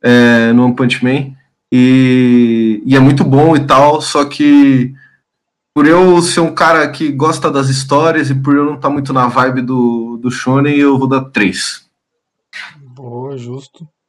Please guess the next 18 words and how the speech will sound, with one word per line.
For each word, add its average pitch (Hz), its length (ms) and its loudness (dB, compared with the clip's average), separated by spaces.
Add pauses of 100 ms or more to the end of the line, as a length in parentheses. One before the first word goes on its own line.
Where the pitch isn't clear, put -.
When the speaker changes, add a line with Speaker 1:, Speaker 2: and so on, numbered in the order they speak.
(800)
Speaker 2:
É, 127 760 -6
eu 180 420 -6 (340)
dei 160 340 -10
três 170 420 -12
também 151 380 -14
já 135 180 -12
antes, 127 1300 -14 (580)
porque 156 320 -12 (460)
eu 170 100 -6
gostei. 208 680 -2 (600)
Não, 180 360 -8
e 180 60 -16
três 247 280 -4
é 262 40 -4
uma 247 200 -2
nota 220 200 -8
ruim, 170 240 -10
tá? 131 200 -14